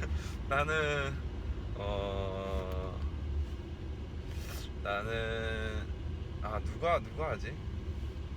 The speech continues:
저는 그, 어, 로우를 한번 따라해보겠습니다. 로우를.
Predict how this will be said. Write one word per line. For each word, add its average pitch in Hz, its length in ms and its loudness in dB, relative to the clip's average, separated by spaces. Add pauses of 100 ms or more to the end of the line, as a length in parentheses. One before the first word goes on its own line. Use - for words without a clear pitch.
(260)
저는 135 440 2 (2250)
그, 117 540 0 (320)
어, 92 320 -2
로우를 170 340 12
한번 113 240 4
따라해보겠습니다. - 680 2 (300)
로우를. 98 300 -2